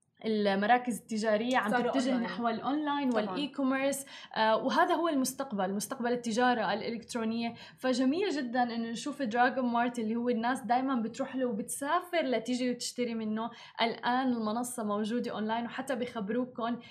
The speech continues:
Speaker 1: كم سلعة باقي من هذا النوع وغيره، آه، المتوفر.
Speaker 2: شي كتير حلو بكل صراحة، لأنه مثل ما أنت قلتي من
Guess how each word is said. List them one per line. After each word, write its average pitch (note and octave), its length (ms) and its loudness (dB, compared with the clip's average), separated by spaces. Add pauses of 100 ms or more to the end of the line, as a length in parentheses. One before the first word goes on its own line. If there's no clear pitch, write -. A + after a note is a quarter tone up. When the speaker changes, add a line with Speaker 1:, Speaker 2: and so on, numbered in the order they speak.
(180)
Speaker 1:
كم D4+ 340 0
سلعة A#3+ 480 0
باقي A#3 580 -4
من G#3+ 420 0
هذا G#3+ 400 0
النوع C#4 480 4
وغيره، A#3+ 640 2 (260)
آه، G#3 280 -2
المتوفر. G3 640 -4 (180)
Speaker 2:
شي D#4+ 160 -2
كتير F#4+ 240 -2
حلو E4 240 -2
بكل G#3+ 260 -4
صراحة، A3 420 -8
لأنه G3+ 240 -8
مثل G#3+ 220 -8
ما A3+ 100 -6
أنت A#3 180 -8
قلتي A3 360 -8
من F3+ 520 -10